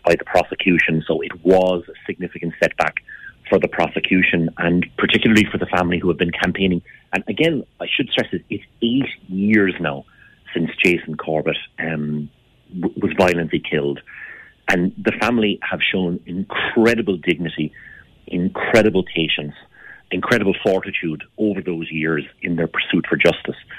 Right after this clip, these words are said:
And yet, here we have, I mean, they, people shouldn't forget the fact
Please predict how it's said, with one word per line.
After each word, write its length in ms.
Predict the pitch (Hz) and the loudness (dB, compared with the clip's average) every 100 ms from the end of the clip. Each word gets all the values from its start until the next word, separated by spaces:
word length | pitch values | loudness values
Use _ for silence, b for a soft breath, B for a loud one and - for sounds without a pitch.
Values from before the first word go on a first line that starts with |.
| B B B B _ | B B B B _
And 100 | 87 | 2
yet, 300 | 90 101 107 - - - - | 4 6 4 -2 -18 -20 -16
here 300 | - 110 107 | -2 0 2
we 80 | 104 | 0
have, 100 | 101 | 0
I 60 | 104 | 0
mean, 180 | 107 87 | -2 2
they, 320 | 107 - 101 - 110 - | 0 -2 -10 -8 -10 -8
people 240 | - 143 131 | -8 -6 -4
shouldn't 300 | - 139 131 | -2 -2 -2
forget 240 | 117 127 | -2 -2
the 80 | - | -4
fact 320 | 104 92 - | -4 -4 -6